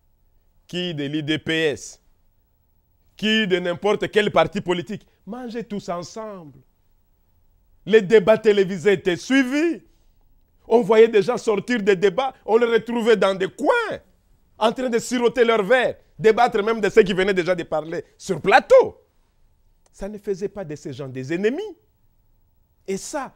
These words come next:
c'est à Kinshasa, au Congo. Et il y a une poudrière qui nous sort de l'Europe, la diaspora.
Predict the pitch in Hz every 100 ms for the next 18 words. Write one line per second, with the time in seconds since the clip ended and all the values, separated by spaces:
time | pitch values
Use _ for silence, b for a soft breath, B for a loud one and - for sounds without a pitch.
0 | _ - 233 180 _ 165 147 131 - 101
1 | 85 78 80 _ _ _ _ _ _ _
2 | _ _ _ _ _ _ _ _ _ _
3 | _ _ _ _ _ _ _ _ _ _
4 | _ _ _ _ _ _ _ _ _ 95
5 | 98 101 95 107 101 104 107 101 92 92
6 | 90 - 92 87 82 82 85 87 92 _
7 | _ _ _ _ _ _ _ 78 67 -
8 | - _ 71 67